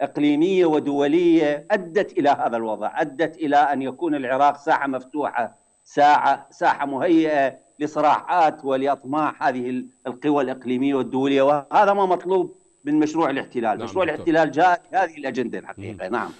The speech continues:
Speaker 2: دكتور عبد الحميد، آه، يعني، آه، نتحدث عن، آه، النأي ب-، بالنفس، آه، في، في حالة نشوب صراع في المنطقة، يعني تكون إيران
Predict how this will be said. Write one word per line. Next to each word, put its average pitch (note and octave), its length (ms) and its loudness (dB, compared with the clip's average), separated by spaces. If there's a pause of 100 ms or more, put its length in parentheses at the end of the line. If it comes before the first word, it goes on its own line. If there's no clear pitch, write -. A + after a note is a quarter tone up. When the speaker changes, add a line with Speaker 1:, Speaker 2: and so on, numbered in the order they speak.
(180)
Speaker 2:
دكتور A3+ 240 0
عبد E3 160 0
الحميد، D3 500 -4
آه، A#2 260 2 (320)
يعني، B2 500 -4
آه، - 640 -14
نتحدث C#3 640 -4
عن، B2 380 -4
آه، G#2+ 260 -4 (260)
النأي A#2+ 440 -2
ب-، F#2+ 400 -8
بالنفس، G#2+ 600 -6
آه، G#2 240 -6 (260)
في، - 160 -12
في E3 240 -6
حالة A#3 420 0
نشوب D3 420 -2
صراع C3 400 -4
في - 120 -10
المنطقة، A#2+ 680 -4 (540)
يعني G2 260 -8
تكون F3 340 -4
إيران D3+ 440 0